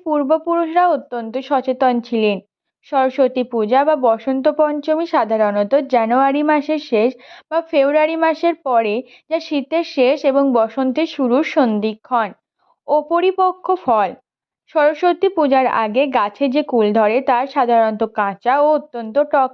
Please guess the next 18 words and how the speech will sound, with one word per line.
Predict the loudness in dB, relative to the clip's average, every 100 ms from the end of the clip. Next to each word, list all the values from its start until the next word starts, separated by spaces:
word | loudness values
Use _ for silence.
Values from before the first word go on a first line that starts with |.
| -8
থাকে। | -12 -10 -12 -12 _ _ _ _ -8
কাঁচা | -4 -4 0 2
এবং | 2 2 -2 -2
টক | 0 0 0 -8
কুল | -4 -4 -2
খেলে | 0 2 0
পেটের | 0 -2 -4
সমস্যা | -2 -2 -2 -6 -4 0 2
এবং | 2 -2 -4 -18 _
অম্লতা | -2 0 0 2 0 2 0 0 _ _
বা | -4 -2
অ্যাসিডিটি | -2 -6 -6 -6 -2 0
হতে | 0 0 2
পারে। | 2 2 2 0 -2 _ _ _ _ -6
গলা | 0 2 0
ব্যথা | 2 0 0 -2 -2 -4 _ _ _ -4
হতে | -2 -2
পারে। | 0 0 0